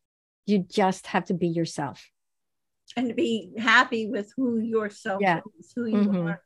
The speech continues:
Speaker 2: That's beautiful.
Speaker 1: Mm-hmm.
Speaker 2: Lottie, I really appreciate the insights you share at the end of each chapter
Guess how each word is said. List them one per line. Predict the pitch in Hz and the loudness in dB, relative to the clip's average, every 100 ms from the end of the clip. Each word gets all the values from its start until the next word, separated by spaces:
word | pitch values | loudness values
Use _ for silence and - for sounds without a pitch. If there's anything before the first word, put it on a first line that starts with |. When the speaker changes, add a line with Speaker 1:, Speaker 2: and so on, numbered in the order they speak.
| _ | _
Speaker 2:
That's | 220 - | -10 -10
beautiful. | - 214 214 214 208 202 202 | -8 -4 -6 -6 -10 -10 -8
Speaker 1:
Mm-hmm. | 170 175 165 170 | -4 -4 -4 -6
Speaker 2:
Lottie, | 220 233 240 262 277 277 | -2 2 4 4 2 -2
I | 208 220 | -2 -2
really | 220 254 277 226 | 0 0 0 -2
appreciate | 220 - 196 - 202 175 - _ _ _ 226 | -6 -12 -12 -12 -12 -14 -16 _ _ _ -2
the | 240 | 0
insights | 277 - 294 269 - | 0 0 0 0 -4
you | 226 | -8
share | - 220 202 | -4 -2 -2
at | 196 | -4
the | 202 - | -8 -8
end | 233 214 | -6 -8
of | - | -8
each | 240 339 - - | -4 -4 -6 -12
chapter | 294 226 233 220 190 | 0 2 2 -4 -8